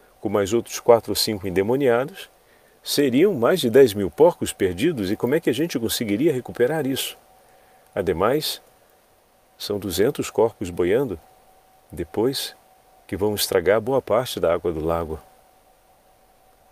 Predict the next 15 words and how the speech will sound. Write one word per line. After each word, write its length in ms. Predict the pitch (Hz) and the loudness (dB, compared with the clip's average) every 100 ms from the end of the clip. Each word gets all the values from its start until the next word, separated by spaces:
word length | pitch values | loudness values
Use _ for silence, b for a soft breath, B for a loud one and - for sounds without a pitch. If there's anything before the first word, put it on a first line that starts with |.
| - | -8
Poderia 360 | 110 117 123 | -4 -2 -2
ter 140 | 113 117 | -2 -2
sido 240 | - 113 | -2 -4
por 160 | 107 113 | -2 0
razões 360 | 117 120 120 | 0 0 -4
práticas 840 | - 123 123 127 120 120 110 - - b b b b b b b b | -2 2 2 0 -4 -4 -4 -8 -12 b b b b b b b b
que 100 | 120 | -2
eles 340 | 123 117 - | 0 0 -4
também 400 | - 117 101 120 | -2 -2 0 -2
pediram 420 | 110 113 107 120 113 | -2 -4 -2 -2 -4
que 120 | 98 | -4
Jesus 460 | 107 95 117 110 | -4 -2 -2 -2
deixasse 480 | 104 104 - 110 - | -2 -2 0 0 0
aquela 220 | 107 107 | -2 -2
região. 500 | 104 104 101 104 110 | -2 -4 -2 -2 -2